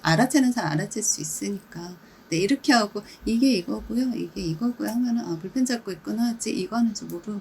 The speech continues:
모르니까요. 그렇게 활용한 적도 있어요. 볼펜에다 앵커링 걸어놔도 돼요.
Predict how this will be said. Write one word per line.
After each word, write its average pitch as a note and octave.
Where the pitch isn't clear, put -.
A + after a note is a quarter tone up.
모르니까요. F3+
그렇게 B3
활용한 C4
적도 -
있어요. -
볼펜에다 C4
앵커링 C4
걸어놔도 G3+
돼요. E3